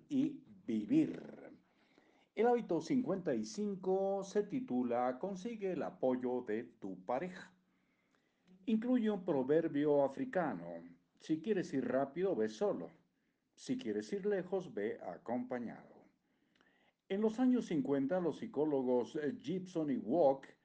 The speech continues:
crearon un experimento llamado el acantilado visual.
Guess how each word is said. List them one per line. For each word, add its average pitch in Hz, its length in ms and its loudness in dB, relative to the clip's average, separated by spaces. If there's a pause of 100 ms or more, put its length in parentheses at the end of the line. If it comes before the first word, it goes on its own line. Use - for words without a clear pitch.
(400)
crearon 156 580 0
un 180 160 -2
experimento 147 720 -2
llamado 135 580 0
el 180 340 -2
acantilado 117 920 -2
visual. 120 500 -6